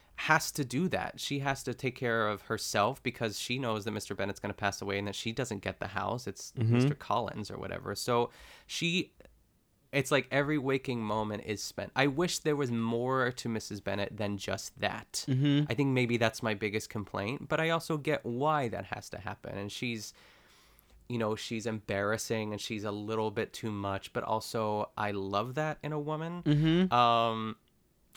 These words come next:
Speaker 1: and I'm assuming she might pop up on your list,
Speaker 2: Oh, yeah.
Speaker 1: too?
Speaker 2: Yeah, she's on my list.
Speaker 1: Okay.
Speaker 2: Yeah, but I, I'm glad you mentioned that scene on the stairs because I feel like that was crucial to understand, like, oh.
Speaker 1: Yes.
Speaker 2: Yeah, like, she, like, sh-, this is, like,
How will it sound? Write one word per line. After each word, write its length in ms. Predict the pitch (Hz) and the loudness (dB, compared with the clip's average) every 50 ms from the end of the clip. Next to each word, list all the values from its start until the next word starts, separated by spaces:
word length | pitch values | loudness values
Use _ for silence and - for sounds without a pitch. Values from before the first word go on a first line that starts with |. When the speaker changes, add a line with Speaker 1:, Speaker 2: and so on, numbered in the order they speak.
| - _ - | -12 _ 0
Speaker 1:
and 80 | 143 156 | 2 2
I'm 100 | 160 170 | 2 2
assuming 460 | 156 - - - 208 196 196 196 185 | 0 0 0 0 0 0 0 -2 -2
she 180 | - - - 165 | -4 -4 -4 -2
might 320 | 156 151 151 151 147 - | -2 0 0 -2 -2 -4
pop 260 | - - 151 151 - | -4 -4 -4 -2 -2
up 220 | - 156 160 156 - - | -2 -2 -2 -4 -8 -10
on 140 | - 143 | -8 -8
your 140 | 147 143 147 | -6 -6 -6
list, 200 | 135 135 139 156 170 | -6 -6 -4 0 2
Speaker 2:
Oh, 100 | 196 226 | 4 4
yeah. 320 | 233 214 185 - 90 90 | 4 2 2 2 2 2
Speaker 1:
too? 60 | 95 - | 2 4
Speaker 2:
Yeah, 160 | 147 123 104 | 6 8 8
she's 280 | 104 - - - 180 202 | 8 6 2 2 4 4
on 100 | 190 190 | 6 8
my 100 | 190 175 | 8 8
list. 300 | 139 107 98 92 95 101 | 8 8 8 8 6 4
Speaker 1:
Okay. 80 | 202 220 233 | 2 6 8
Speaker 2:
Yeah, 280 | 131 117 101 95 87 | 10 10 10 10 8
but 180 | 85 - 131 135 - | 8 6 6 8 8
I, 180 | 160 175 165 - - | 8 8 6 4 6
I'm 220 | 127 147 156 156 | 8 8 8 8
glad 200 | 135 156 160 165 | 8 6 6 6
you 60 | 180 | 6
mentioned 320 | 185 151 135 120 - - 117 | 6 6 4 6 6 6 6
that 80 | 107 | 6
scene 160 | - - 120 110 | 6 4 4 6
on 80 | 104 | 6
the 80 | 98 95 | 6 4
stairs 400 | - - - 98 95 90 87 - | 4 4 6 6 6 6 6 4
because 240 | - 101 - 101 98 | 2 2 4 6 4
I 80 | 104 | 4
feel 300 | 95 - - 120 117 117 | 4 4 4 6 6 8
like 260 | 117 110 104 - 92 | 6 6 4 2 4
that 260 | 87 104 101 104 90 95 | 8 8 10 10 8 4
was 140 | 101 90 | 0 -2
crucial 640 | - - - - 107 101 92 - - 95 76 76 76 | -2 -6 0 2 4 4 4 4 4 4 4 4 2
to 180 | - - 95 - | 0 0 2 2
understand, 440 | 98 95 90 - - - 98 90 87 | 2 2 0 -2 2 2 4 4 4
like, 140 | 90 90 - - - | 2 0 -2 -6 -6
oh. 440 | - 95 98 95 90 80 69 64 107 107 | -4 -2 0 0 0 -2 -2 -4 -4 -4
Speaker 1:
Yes. 720 | 107 107 110 110 104 98 - - - - - - - 95 | 0 2 2 2 2 0 -2 -6 -8 -8 -8 -8 -10 -2
Speaker 2:
Yeah, 380 | 87 107 117 127 127 98 69 - - - - | 2 4 6 6 6 4 2 -2 -6 -10 -2
like, 440 | 98 101 104 98 92 - - - - - _ _ _ _ _ _ - 95 87 82 - _ | 2 4 4 4 4 0 -4 -12 -16 -16 _ _ _ _ _ _ -14 -12 -12 -12 -14 _
she, 440 | - - - - - 117 117 120 120 | -6 -4 -2 0 4 4 6 6 6
like, 280 | - 104 107 98 87 - - - - - - - - | 4 4 2 2 0 -2 -6 -14 -18 -20 -20 -18 -12
sh-, 160 | - - - - - 110 110 - - | -6 -6 -6 -6 -6 -10 -12 -10 2
this 240 | 117 117 - - - | 4 4 4 6 4
is, 140 | 120 98 - | 2 4 4
like, 240 | 110 92 87 85 | 4 4 4 2